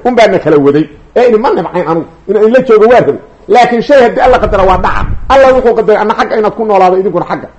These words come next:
"Fa wallah," Ilaahay baan ku dhaartay, "ma faaraqtukum, idin ma faaruqin oo idin kama tegin, qaaliyan, xaala aan ahay midkii caraysan, lakum, idinka idin caraysan. Cara aan idin qabo idin kagama tegin." "Walaakina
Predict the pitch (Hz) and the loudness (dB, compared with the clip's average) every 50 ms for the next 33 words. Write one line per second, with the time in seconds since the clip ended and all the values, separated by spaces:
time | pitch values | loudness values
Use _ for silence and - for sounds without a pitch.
0 | _ _ - - - _ _ - 170 175 196 214 220 214 208 294 - - 160 151 | _ _ -20 -20 -20 _ _ -2 2 2 4 4 4 4 4 4 4 4 2 2
1 | 113 - - - 165 185 180 165 170 160 156 147 - 160 143 135 127 117 - 127 | 0 -4 -6 -6 -2 0 2 2 2 0 -2 -4 -6 -4 -4 -4 -4 -4 -6 -8
2 | 117 101 87 - _ _ _ _ _ _ _ _ _ _ _ _ _ _ _ _ | -8 -8 -10 -16 _ _ _ _ _ _ _ _ _ _ _ _ _ _ _ _
3 | _ _ _ _ _ _ _ _ _ _ - 139 147 160 190 247 262 277 269 247 | _ _ _ _ _ _ _ _ _ _ -14 -10 -6 -2 0 2 2 2 2 0
4 | - - 240 233 240 233 240 277 277 214 - - 247 240 - - 233 233 226 220 | 0 0 0 2 2 2 2 0 0 -2 -4 -4 -4 -2 -2 -2 -2 -2 0 0
5 | 226 226 254 285 285 277 247 226 226 220 214 226 262 247 226 220 208 208 185 - | 0 0 0 0 0 0 0 0 2 2 0 0 0 0 0 0 0 -2 -2 0
6 | 202 214 220 - 302 - - 208 190 160 156 156 147 143 139 - - _ _ _ | 2 2 4 4 2 2 2 2 2 2 2 0 -2 -4 -6 -10 -14 _ _ _
7 | _ - 196 214 214 226 254 285 277 262 233 214 - - 202 208 202 208 196 202 | _ -2 0 2 2 2 2 2 2 0 0 -2 -4 -2 -2 0 2 2 2 0
8 | 196 202 240 - - 214 214 208 208 196 202 220 262 - - - 214 214 214 190 | 0 0 0 -2 -2 -4 -4 -2 -2 -2 -2 -4 -6 -8 -4 -2 -2 0 0 0
9 | 190 190 185 185 202 190 208 247 277 277 277 180 202 214 285 311 254 - 214 170 | 2 2 0 0 -2 -2 0 0 0 -2 -4 -6 -2 -2 -2 0 0 -2 -2 -2
10 | 190 202 185 - - 131 131 113 - - - - - - - - - - - - | -2 -2 -2 -4 -6 -6 -6 -6 -6 -8 -10 -8 -8 -10 -10 -10 -12 -12 -12 -10
11 | - - - 247 - 214 - - 262 254 233 226 240 247 294 285 185 208 240 233 | -6 -2 0 0 2 2 0 0 -2 -2 -2 -2 -2 -2 -2 -2 0 0 2 2
12 | 214 190 165 175 170 208 233 220 - - 151 156 147 113 85 - - _ _ _ | 2 2 2 2 2 4 2 2 2 -2 -4 -4 -4 -6 -8 -12 -20 _ _ _
13 | _ _ _ _ _ _ _ - _ _ _ - - 170 202 214 214 208 208 208 | _ _ _ _ _ _ _ -20 _ _ _ -4 0 2 2 4 4 2 0 0
14 | - - 247 262 269 269 247 226 214 190 226 269 | -2 0 0 0 0 -2 -4 -6 -4 -2 0 0